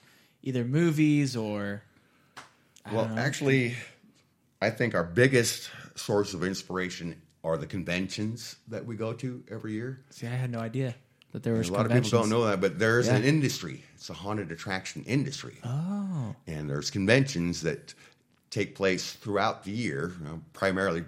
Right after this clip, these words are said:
Speaker 2: prior to October. But there's Transworld, where you can go and get all, anything and everything that you want for a haunted house. I mean,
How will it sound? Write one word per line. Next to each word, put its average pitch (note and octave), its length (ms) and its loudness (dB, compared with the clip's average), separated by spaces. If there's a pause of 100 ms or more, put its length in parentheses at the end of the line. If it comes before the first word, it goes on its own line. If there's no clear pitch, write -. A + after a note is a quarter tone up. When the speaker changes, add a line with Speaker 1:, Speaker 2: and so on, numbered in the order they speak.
(140)
Speaker 2:
prior E2+ 320 2
to F#2+ 440 -2 (120)
October. C#2+ 520 0 (520)
But - 180 -10
there's C#2 260 -6
Transworld, G2 920 0
where C#2 400 -4
you E2 160 -8
can D#2 180 -10
go D#2 220 -6
and C#2+ 120 -8
get C#2 200 -12 (140)
all, F2 560 -4 (180)
anything A#2+ 440 2
and G2 80 0
everything A2 380 2
that F2+ 120 0
you F#2+ 80 2
want F2 240 0
for E2 80 -4
a D#2 40 -2
haunted D#2+ 260 -4
house. - 280 -8
I D#2+ 40 0
mean, D2 200 -2